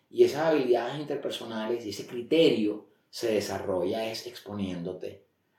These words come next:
a circunstancias y, y condiciones muy diferentes. Eh, creo que eso es importante. Lo otro que también es importante es que esas experiencias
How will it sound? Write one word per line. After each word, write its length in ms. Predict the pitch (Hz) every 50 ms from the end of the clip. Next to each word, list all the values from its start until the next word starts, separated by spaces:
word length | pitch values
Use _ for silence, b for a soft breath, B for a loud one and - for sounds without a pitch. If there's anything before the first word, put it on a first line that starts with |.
| _ _
a 320 | - 98 98 98 95 95 98 -
circunstancias 1120 | - - 117 98 - 90 82 - - 85 85 85 82 - 107 104 101 104 - - - _ _ _ _ _
y, 300 | 104 101 101 92 90 -
y 80 | 104 -
condiciones 640 | - 101 98 92 90 85 - 92 87 92 95 98
muy 220 | 98 101 101 101 101
diferentes. 720 | 101 107 - 123 - - - 117 - - - - - _ _ - B B B B B B B B
Eh, 420 | - - 104 101 95 - - - b b b b b b _
creo 220 | - 139 151 151
que 80 | 175 180
eso 100 | 165 180
es 80 | 185
importante. 580 | 185 165 - 131 123 - 127 127 113 101 - - B B B B B B
Lo 180 | - 120 135
otro 200 | 147 190 208 208
que 80 | 214 214
también 260 | 185 170 156 151 160
es 60 | 180
importante 460 | 185 170 160 156 139 131 131 135 135 147
es 40 |
que 60 | - 151
esas 180 | 139 160 156
experiencias 720 | 165 160 - 135 123 120 117 117 117 147 147 - - _